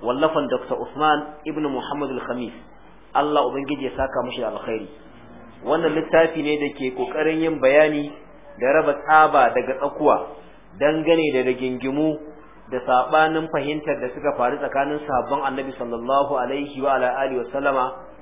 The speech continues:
tun daga rasuwar ma'aikin Allah, tsira da aminci Allah su tabbata a gare shi, har zuwa watin shekara ta sittin da ɗaya bayan hijira, zuwa kashe Sayyidina Hussein dan Abi Talib, Allah ya ƙara, Hussein dan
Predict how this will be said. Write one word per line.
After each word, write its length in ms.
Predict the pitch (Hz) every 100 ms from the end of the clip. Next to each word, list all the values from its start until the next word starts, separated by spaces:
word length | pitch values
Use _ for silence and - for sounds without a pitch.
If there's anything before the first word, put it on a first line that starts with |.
| - - - -
tun 180 | 156 170
daga 240 | 151 131
rasuwar 400 | 127 120 147 151 - - - - - -
ma'aikin 400 | 139 151 139 143 143
Allah, 320 | 147 135 131
tsira 160 | 147
da 100 | 143 135
aminci 160 | 147 139
Allah 200 | 139 135 -
su 80 | 127
tabbata 240 | 139 143
a 100 | 120 113
gare 160 | 131 139
shi, 80 | 135
har 240 | 123 143 151
zuwa 480 | 143 151 139 139 - - - - - -
watin 440 | 120 123 - 127 -
shekara 320 | 131 127 156 143
ta 0 | -
sittin 220 | 127 151
da 80 | 135
ɗaya 240 | 131 127 117
bayan 240 | 131 131
hijira, 400 | 135 131 127 120 - - - - - -
zuwa 240 | 135 151 135
kashe 240 | - 156
Sayyidina 320 | 143 139 135
Hussein 320 | 139 127 135 135
dan 160 | 135
Abi 160 | 127 123
Talib, 320 | 139 135 131
Allah 320 | 127 131 131
ya 80 | 117
ƙara, 240 | 135 135 127 131 123 123
Hussein 280 | - 151
dan 80 | 147